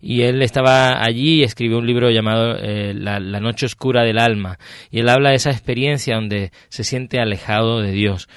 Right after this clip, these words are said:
Y un amigo mío que es pastor me explica que a veces este proceso es, da-, un, Dios lo usa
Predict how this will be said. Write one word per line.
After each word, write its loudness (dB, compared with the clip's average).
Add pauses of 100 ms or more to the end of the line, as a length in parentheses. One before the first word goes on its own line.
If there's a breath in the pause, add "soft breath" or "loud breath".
(280 loud breath)
Y -2
un 0
amigo 2
mío 0
que -2
es -4
pastor -2
me -2
explica -2
que -2
a 0
veces -2 (340 loud breath)
este -4
proceso 0
es, -2 (220)
da-, -8
un, -10
Dios 4
lo 4
usa 2